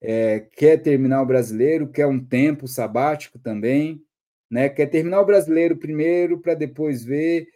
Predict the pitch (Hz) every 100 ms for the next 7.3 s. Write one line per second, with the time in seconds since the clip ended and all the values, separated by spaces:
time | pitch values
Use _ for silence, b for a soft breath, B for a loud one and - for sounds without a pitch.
0 | _ 139 156 160 - 170 151 147 156 156
1 | 151 - 101 110 107 127 127 113 101 -
2 | 95 87 - _ _ _ _ _ _ _
3 | _ _ _ _ _ _ 135 151 165 202
4 | 214 - 190 160 - 175 180 170 - 143
5 | 120 107 95 87 _ _ _ _ 143 170
6 | 156 160 160 170 - 180 151 143 123 156
7 | 165 160 -